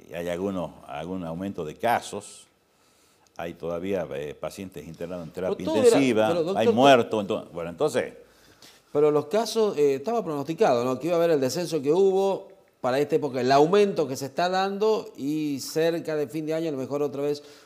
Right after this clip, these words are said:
Speaker 2: una reducción de los casos. Se vacunaron más de ciento cincuenta mil ya luego del anuncio.
Speaker 1: No, no, no,
Speaker 2: Y
Speaker 1: ya
Speaker 2: acá
Speaker 1: se
Speaker 2: decíamos con J J, se vacuna para salir de joda, pero no para preservar la, <laughs> la salud.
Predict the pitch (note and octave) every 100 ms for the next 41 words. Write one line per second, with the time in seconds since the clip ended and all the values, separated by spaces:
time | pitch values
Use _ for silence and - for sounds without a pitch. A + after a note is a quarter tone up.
0 | - C3 C#3+ C3 A2+ A#2 A#2 A2+ C#3 C3
1 | A2 A2 A2+ - C3+ D#3+ G#3 B3+ G3+ E3+
2 | F3 D3+ D#3+ C3+ B2 B2 B2 E3+ E3 A#2+
3 | B2 C#3 D#3+ C#3 C#3 D#3+ E3+ E3+ D3 A#2+
4 | A2+ C3 C#3 C3 B2+ A2+ G2+ - - -
5 | F#3 F#3+ F#3 E3 D#3+ A3+ G3+ D#3+ F3+ D#3+
6 | C3 C3 D#3 D3+ G#3 B2+ C#3 D3 G#3 F3+
7 | C3 A#2 C3+ D#3+ C#3+ D#3 A#3+ D#3+ B2+ C3
8 | C#3+ C3 A#2 B2+ C3 C#3+ C#3+ A#2+ A2 -
9 | - A2 A2 A#2 - - G#3+ A3+